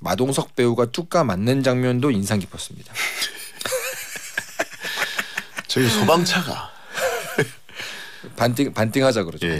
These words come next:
Speaker 1: 반띵. 여기서 사실 처음으로 나온 게 이 최익현의 빈 권총이잖아요.
Speaker 2: 네네.
Speaker 1: 이 빈 권총이라는 아이템이 굉장히 중요합니다.
Speaker 2: 아, 왜죠?
Speaker 1: 최익현을 상징하는 이 물건이에요.
Speaker 2: 음.
Speaker 1: 그러니까 자기는 강해지고 싶지만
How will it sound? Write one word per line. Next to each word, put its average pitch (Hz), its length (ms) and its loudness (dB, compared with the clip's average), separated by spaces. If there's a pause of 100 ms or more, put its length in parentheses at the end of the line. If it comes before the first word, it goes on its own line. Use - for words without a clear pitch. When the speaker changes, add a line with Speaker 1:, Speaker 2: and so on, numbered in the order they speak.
Speaker 1:
반띵. - 200 -8 (220)
여기서 233 280 6
사실 262 200 4
처음으로 262 280 2
나온 175 220 2
게 165 280 0
이 101 640 -8
최익현의 120 840 -6
빈 180 260 2
권총이잖아요. 101 840 -4
Speaker 2:
네네. 73 320 -10
Speaker 1:
이 117 60 -4
빈 147 300 2
권총이라는 120 1120 2
아이템이 98 520 -4
굉장히 123 440 4
중요합니다. 67 500 -8
Speaker 2:
아, 85 140 2
왜죠? 82 280 0 (160)
Speaker 1:
최익현을 196 540 2
상징하는 240 840 4 (160)
이 101 140 -10
물건이에요. 95 520 -6 (100)
Speaker 2:
음. 73 280 -10 (140)
Speaker 1:
그러니까 113 240 2
자기는 113 420 0 (340)
강해지고 143 480 2
싶지만 92 440 -6